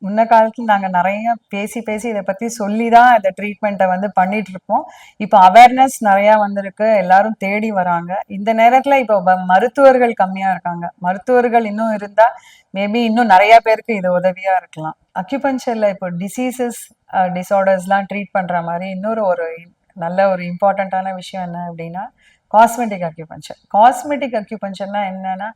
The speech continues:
இப்போ இருக்கிற வ-, ஜெனரேஷன்ஸ்ல ந-, முன்ன யங்ஸ்டர்ஸ் மட்டும் கான்சென்ட்ரேட் பண்ற ஒரு விஷயம், இப்போ ஏஜிங் பீப்புளுக்கும் இருக்கு. என்னன்னா, ஆன்டி ஏஜிங். ஆன்டி ஏஜிங்கிறது எல்லாருக்குமே வந்து ஒரு பிரியமான ஒரு விஷயமா ஆயிடுச்சு.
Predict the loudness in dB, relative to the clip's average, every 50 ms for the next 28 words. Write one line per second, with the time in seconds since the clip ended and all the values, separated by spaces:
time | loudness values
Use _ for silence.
0 | _ _ _ _ _ _ _ -4 -4 -2 -2 -4 -6 0 2 4 4 4 4 4
1 | 2 2 0 -2 -6 -6 -6 -8 -10 -8 -6 -6 -6 -6 -2 0 0 0 0 -2
2 | -4 -4 -4 -8 -8 -2 0 4 4 6 4 4 2 0 0 0 0 0 -2 -10
3 | -2 2 2 2 2 0 -2 -6 -6 -2 -2 -4 -4 -2 -4 -4 -4 -2 0 0
4 | 0 0 0 -2 -6 -6 -6 -8 -4 _ -4 0 0 0 0 0 -2 -6 -10 -10
5 | -8 -6 -6 -6 -6 -10 -8 -6 -4 -2 -2 -2 -2 -2 -4 -6 -6 -8 -8 -10
6 | -10 _ -10 -12 -6 -2 -2 -2 0 -2 -4 -6 -8 -8 -8 -8 -8 -10 -10 -10
7 | -4 0 0 0 0 0 -4 -6 -8 -8 -8 -10 -12 -14 -16 -20 _ _ _ _
8 | _ -20 -20 _ _ _ _ _ 2 2 2 2 2 -2 -2 -2 -2 -2 -2 -4
9 | -4 -6 -6 -6 -6 -8 -10 -12 _ _ _ -6 -6 -6 -6 -6 -8 -4 -4 -4
10 | -4 -2 0 2 4 6 4 4 2 0 _ -10 -8 -4 -2 0 0 0 0 -2
11 | -4 -6 -4 -4 -2 -2 -2 -4 -4 -4 -6 -6 -8 -8 -6 0 0 0 2 2
12 | 0 0 0 -4 -6 -6 -10 -18 -14 -12 -10 -8 -8 -6 -6 -8 -8 -10 -14 -18
13 | -20 _